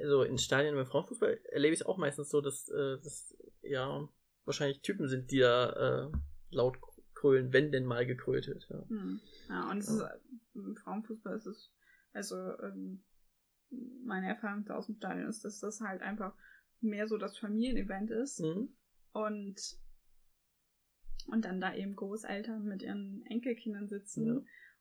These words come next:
Speaker 2: oder irgendwie, ja, Familien mit Kindern.
Speaker 1: Mhm.
Speaker 2: Und das auf jeden Fall hatte ich jetzt,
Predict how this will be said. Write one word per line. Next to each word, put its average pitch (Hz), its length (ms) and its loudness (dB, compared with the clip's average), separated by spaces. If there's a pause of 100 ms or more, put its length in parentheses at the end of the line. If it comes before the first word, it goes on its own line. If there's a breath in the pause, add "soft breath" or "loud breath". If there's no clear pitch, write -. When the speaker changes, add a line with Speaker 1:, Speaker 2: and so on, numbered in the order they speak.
Speaker 2:
oder 208 600 -2
irgendwie, 202 640 -2 (1080)
ja, - 220 -10 (1040)
Familien 208 600 -4
mit 208 160 -8
Kindern. 202 400 -2
Speaker 1:
Mhm. 220 160 -4 (1500 soft breath)
Speaker 2:
Und 208 200 0
das - 280 -8 (300)
auf 208 180 -6
jeden 202 180 -6
Fall 196 540 -6 (1120)
hatte 220 160 -8
ich - 120 -12
jetzt, - 440 -14